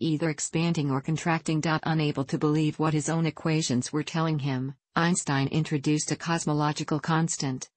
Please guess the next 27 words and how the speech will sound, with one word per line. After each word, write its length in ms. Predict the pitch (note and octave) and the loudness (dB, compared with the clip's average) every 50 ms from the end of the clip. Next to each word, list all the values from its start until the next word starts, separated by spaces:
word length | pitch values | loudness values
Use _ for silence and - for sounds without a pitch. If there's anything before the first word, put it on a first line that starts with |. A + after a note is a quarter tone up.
| _ - - | _ -4 -2
A, 380 | F3+ D#3+ C3+ A#2+ A#2+ B2 D3 _ _ _ _ - | 0 0 0 0 -2 -4 -6 _ _ _ _ -2
to 120 | G#3 F#3+ | -2 0
the 160 | E3 E3+ D#3+ | 2 4 2
equations 600 | E3 - - - E3 D#3 D#3 D#3+ - B2+ B2 B2 - | 2 2 0 -2 0 0 2 2 2 0 0 0 -2
to 160 | - D#3 D3+ | -2 -2 -2
avoid 300 | C#3 C3+ D#3+ D#3+ D3+ C#3+ | 0 2 2 2 2 2
this 180 | D3+ D3+ - - | 0 -2 -2 -2
problem. 520 | - E3 D3 C#3 C3+ - B2+ B2 B2+ - - _ _ _ _ _ _ - | -2 0 0 0 0 -2 -4 -4 -4 -8 -12 _ _ _ _ _ _ 2
When 220 | F3+ F#3 F3+ F3 | 4 4 4 4
Einstein 580 | E3 F3 F#3+ G#3+ - - F#3 E3+ E3+ F3 E3 C#3+ | 4 2 2 0 0 0 0 0 2 2 2 4
learned 220 | C#3 C#3+ C#3+ D3 | 4 2 2 0
of 100 | D3+ - | 0 0
Hubble's 380 | - D#3+ D#3 - D3+ C3+ C3 - | 0 0 0 2 0 -2 0 0
redshifts, 720 | D#3 D3+ D3+ - - - C#3 C3 C3 - - - - - _ _ _ | 0 0 0 -2 -2 -4 -4 -4 -6 -8 -10 -12 -12 -12 _ _ _
he 160 | - F#3 F#3 | 0 2 4
immediately 540 | F3 F#3 G3 G#3 G3 G3+ F3+ - - D#3+ D#3 | 4 4 4 4 4 2 0 0 0 0 0
realized 540 | D3 D#3 D#3+ D#3+ D3+ C#3 C3 B2+ C3 C3 - | 2 2 2 2 2 2 2 0 0 -2 -2
that 120 | D#3 D3 | -4 -2
the 100 | - D3+ | 0 0
expansion 600 | C#3+ C#3 - - - D#3+ D#3+ E3+ E3+ - - C#3+ C#3 | 0 0 -2 -2 -2 0 0 0 0 0 0 0 0
predicted 420 | - D3 C3+ E3 F3 F3 D#3 C3+ | 0 0 0 0 0 0 -2 -2
by 140 | - C3+ C3+ | 0 -2 -2
general 420 | B2+ - D#3 D3+ D#3+ D#3 D#3 D#3+ | 0 0 0 0 0 0 0 0
relativity 640 | D#3 D#3 D3+ D3+ D3+ D3 C#3 - E3 D#3+ D#3+ C#3+ C#3 | 2 2 2 2 2 0 0 0 0 0 2 0 0
must 300 | C#3 C#3 C#3+ C#3+ - - | 0 0 -2 -2 -2 0
be 100 | D#3 D3 | 0 2
real, 420 | C3+ D3+ D3+ C#3+ C3 A#2+ B2+ C3+ | 2 2 2 2 2 0 -2 -6